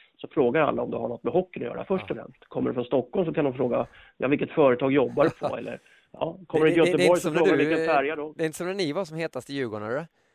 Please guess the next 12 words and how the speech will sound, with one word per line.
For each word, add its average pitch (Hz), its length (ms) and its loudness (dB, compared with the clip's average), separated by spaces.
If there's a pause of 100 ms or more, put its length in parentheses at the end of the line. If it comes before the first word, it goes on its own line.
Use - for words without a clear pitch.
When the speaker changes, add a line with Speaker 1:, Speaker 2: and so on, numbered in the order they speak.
(180)
Speaker 1:
<laughs> 165 400 -6 (920)
Nej 131 140 -10
då. - 60 -12 (520)
Så - 80 -14
frågade 151 320 -2
de 143 60 -4
om 143 80 -4
vi 131 80 -4
kunde 131 180 -4
bära 120 280 -2
det 120 80 -6
hem. 143 220 -8